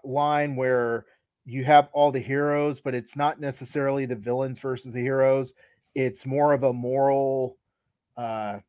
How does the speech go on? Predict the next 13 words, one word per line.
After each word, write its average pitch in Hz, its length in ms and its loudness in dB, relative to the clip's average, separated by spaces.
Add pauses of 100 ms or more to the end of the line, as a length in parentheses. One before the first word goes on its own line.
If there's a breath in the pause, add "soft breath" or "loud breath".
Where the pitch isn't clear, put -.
(140)
conflict 139 680 2 (120)
where 123 360 2
some 160 180 -4
of 151 60 -4
the 143 80 2
heroes 147 680 0 (680)
go 131 240 0
bad, 135 500 2
but 127 140 -6
they 131 100 -2
don't 139 220 -4
go 135 140 -2
bad 120 680 2